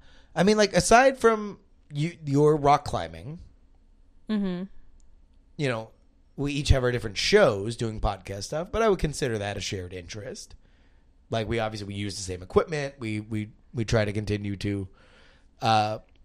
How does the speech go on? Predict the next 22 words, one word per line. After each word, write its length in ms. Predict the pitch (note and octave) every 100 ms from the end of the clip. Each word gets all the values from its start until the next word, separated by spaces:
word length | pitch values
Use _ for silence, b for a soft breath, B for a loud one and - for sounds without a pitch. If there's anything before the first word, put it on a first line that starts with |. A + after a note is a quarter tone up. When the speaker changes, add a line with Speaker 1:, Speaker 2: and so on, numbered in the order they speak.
| _ -
Speaker 1:
you 140 | A2+
know, 120 | G2+ G#2
build 380 | A#2 A#2 G#2+ G#2
out 200 | G2+ G2+
our 120 | G#2+
infrastructure 540 | B2 A#2 - G2 -
and 100 | G#2
stuff 180 | G2+ F#2+
like 120 | G2+
that. 200 | - F#2
That's 180 | C#3+ -
all 140 | D3 C3
the 80 |
same. 500 | B2+ F#2+ D#2+ F2 C3 D#3
Speaker 2:
Does 140 | - G3+
this 200 | A#3+ D4+
mean 120 | E4+
you're 100 | D#4
gonna 100 | C4
pick 200 | - G3+
up 80 | G3+
knitting? 500 | F3+ E3+ F3+ D#4